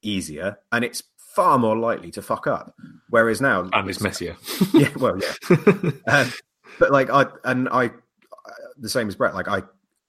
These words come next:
Speaker 1: I love going to the draw knife, and I use
Speaker 2: Mm.
Speaker 1: that as much as I can. Um, and then I go straight from the draw knife. I don't bother with the spoke shave 'cause I, I don't get on with it.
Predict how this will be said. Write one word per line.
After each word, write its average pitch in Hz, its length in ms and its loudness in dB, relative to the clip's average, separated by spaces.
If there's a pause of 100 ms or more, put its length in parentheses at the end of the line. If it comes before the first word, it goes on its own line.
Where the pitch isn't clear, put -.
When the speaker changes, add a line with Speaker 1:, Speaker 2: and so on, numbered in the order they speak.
(180)
Speaker 1:
I 104 80 -4
love 107 340 0
going 101 200 2
to - 80 -12
the 95 80 -6
draw 98 160 -4
knife, 76 200 -12
and 98 100 -4
I 92 60 0
use 95 200 -2
Speaker 2:
Mm. 90 40 -6
Speaker 1:
that 92 160 -4
as 104 80 -12
much 110 160 -6
as - 80 -14
I 90 60 -12
can. 87 400 -8 (440)
Um, 95 500 -4 (100)
and 107 140 -4
then 104 80 -2
I 95 60 0
go 98 100 -2
straight 127 220 0
from 98 80 -10
the 92 60 -6
draw 98 200 -4
knife. 92 280 -4
I - 80 -8
don't 107 240 -2 (360)
bother 92 160 -6
with 87 80 -10
the 85 60 -12
spoke 98 260 -2
shave 95 220 -6
'cause 101 100 -10
I, 90 80 0 (120)
I 104 60 -4
don't 101 300 -4
get 98 100 -10
on 104 180 -6
with 90 120 -8
it. - 180 -12